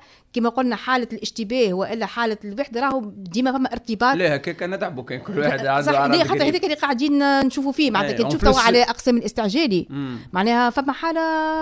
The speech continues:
Speaker 1: كبيرة.
Speaker 2: بالحق؟
Speaker 1: فهمت؟
Speaker 2: خوف.
Speaker 1: دو-، خوف.
Speaker 2: إيه، خاطر
Speaker 1: أي
Speaker 2: زاد
Speaker 1: واحد
Speaker 2: من
Speaker 1: عنده grippe يمشي بتتخ-،
Speaker 2: بالضبط، خاطر زاد وزارة
Speaker 1: إيه.
Speaker 2: الصحة في البلاغ متاعها تقول أي اشتباه بحالة grippe ما، مش كيما العادة تاع كيس جو، جو، جو، جو دورانج وكذا،
Speaker 1: لا.
Speaker 2: وخذ فيتامينات وقعد في الدار.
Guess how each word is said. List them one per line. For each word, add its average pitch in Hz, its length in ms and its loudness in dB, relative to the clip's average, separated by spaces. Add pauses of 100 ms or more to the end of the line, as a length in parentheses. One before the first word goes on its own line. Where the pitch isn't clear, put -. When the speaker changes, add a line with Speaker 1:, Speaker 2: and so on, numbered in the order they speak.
(500)
Speaker 1:
كبيرة. 269 480 0
Speaker 2:
بالحق؟ 127 200 -6
Speaker 1:
فهمت؟ 240 320 0 (240)
Speaker 2:
خوف. - 200 4
Speaker 1:
دو-، - 100 6 (200)
خوف. - 600 0
Speaker 2:
إيه، 170 80 4
خاطر 160 300 0
Speaker 1:
أي 320 60 10
Speaker 2:
زاد 294 100 8
Speaker 1:
واحد 330 140 8
Speaker 2:
من 277 60 2
Speaker 1:
عنده 262 220 6
grippe 294 300 2
يمشي 294 280 0
بتتخ-، 285 360 -4
Speaker 2:
بالضبط، 262 460 4
خاطر 254 220 4
زاد 247 200 2
وزارة 151 240 4
Speaker 1:
إيه. 202 80 -4
Speaker 2:
الصحة - 380 -2
في - 80 -10
البلاغ 120 340 -4
متاعها 139 340 0
تقول 160 380 -4
أي 175 220 0
اشتباه 127 420 -4
بحالة 120 280 -6 (140)
grippe 165 280 -6
ما، 196 200 -4
مش 190 260 -4
كيما 190 180 -4
العادة 170 460 0 (100)
تاع 135 300 0
كيس 131 400 -4
جو، 131 80 -2
جو، 131 200 -2
جو، 120 460 -4
جو 113 160 -8
دورانج 139 520 0
وكذا، 135 220 -4
Speaker 1:
لا. 147 80 2
Speaker 2:
وخذ 143 220 -4
فيتامينات 147 380 -2
وقعد 147 140 -2
في 131 60 -10
الدار. 131 200 2